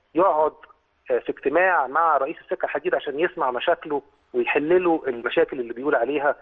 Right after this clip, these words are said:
ويقعد مع رئيس الهيئة القومية للأنفاق. آه، إيه معنى إن رئيس، رؤساء الحكومة، إحنا تعاملنا مع اتنين رؤساء حكومة، المهندس شريف إسماعيل والدكتور مصطفى مدبولي. المهندس شريف إسماعيل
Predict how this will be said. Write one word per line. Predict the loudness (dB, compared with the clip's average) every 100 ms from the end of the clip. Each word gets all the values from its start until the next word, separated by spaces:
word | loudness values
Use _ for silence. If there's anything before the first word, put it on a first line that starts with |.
| _ 0
ويقعد | 2 4 2
مع | 2
رئيس | 0 -2
الهيئة | 0 0
القومية | 0 -6 -2 -2
للأنفاق. | -2 -8 -12 -12 _ _ _ -20 -20 -20 -12 2
آه، |
إيه | 4 4 4 2 4
معنى | 4 2 2
إن | 0 -2 0
رئيس، | 0 0 -6 -10 -8
رؤساء | 0 2 2 0 0
الحكومة، | -2 -2 0 0
إحنا | 0 0
تعاملنا | 2 2 2 2
مع | 2 0
اتنين | 0 0 2
رؤساء | 2 0 -2
حكومة، | -2 -6 -2 0 0
المهندس | 0 -2 -4 -10
شريف | -4 -4 -4
إسماعيل | -6 -2 2 2 0 -12 -20 _
والدكتور | 4 4 2 -4 -4 -4
مصطفى | -2 -2 0
مدبولي. | -4 -4 -6 -6 -10 _ -2
المهندس | 0 -2
شريف | -6 -4 -4
إسماعيل | -4 -2 2 2